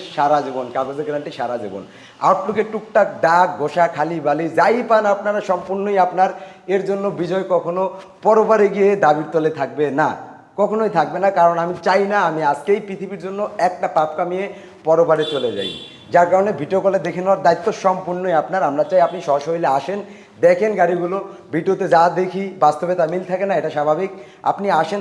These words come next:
দেখেন গাড়িগুলো, দেখে পছন্দ হলে তারপর নিয়ে যান। তবে দুটো জিনিস সবসময় পাবেন,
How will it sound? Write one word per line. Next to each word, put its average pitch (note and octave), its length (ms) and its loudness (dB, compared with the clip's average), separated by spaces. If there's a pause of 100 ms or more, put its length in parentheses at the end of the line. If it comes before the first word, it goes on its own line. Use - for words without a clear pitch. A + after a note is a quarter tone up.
দেখেন F3+ 280 -2
গাড়িগুলো, D#3+ 260 0 (120)
দেখে D#3 160 -2 (100)
পছন্দ E3+ 260 -6
হলে F#3+ 160 -6
তারপর B2 260 0
নিয়ে G2 140 -8
যান। G2 180 -10
তবে F#3+ 200 -4
দুটো A3+ 180 -2
জিনিস G#3+ 200 -10
সবসময় G3 300 -4
পাবেন, G3+ 180 -2